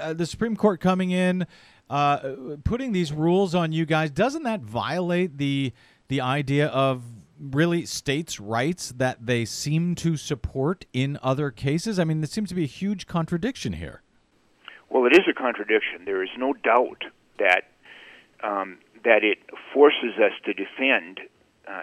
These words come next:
Speaker 2: decisions, to contribution limits that were in place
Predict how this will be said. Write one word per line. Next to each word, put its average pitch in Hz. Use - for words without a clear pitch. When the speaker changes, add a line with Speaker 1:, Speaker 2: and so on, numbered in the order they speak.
Speaker 2:
decisions, 104
to -
contribution 110
limits 90
that 90
were 90
in 175
place 78